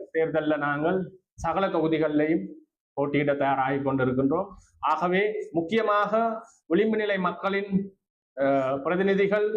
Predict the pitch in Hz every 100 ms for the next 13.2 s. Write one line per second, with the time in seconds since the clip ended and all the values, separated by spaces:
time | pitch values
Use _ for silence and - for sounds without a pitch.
0 | 208 - - 156 190 214 208 202 190 -
1 | 190 190 185 190 - 170 175 180 185 180
2 | 202 196 180 180 214 226 - - - 208
3 | 196 185 180 165 170 170 214 220 - _
4 | - 151 196 220 226 233 226 - 180 233
5 | 233 220 220 214 220 208 175 185 226 220
6 | 208 202 196 180 175 170 165 165 165 165
7 | 170 180 220 226 - _ _ 165 185 180
8 | 180 208 208 185 233 277 247 220 226 226
9 | 190 185 170 190 196 - _ _ - -
10 | 135 147 151 147 147 165 165 175 175 190
11 | 196 185 190 190 175 175 170 170 170 160
12 | 165 196 190 185 180 170 165 175 175 165
13 | 180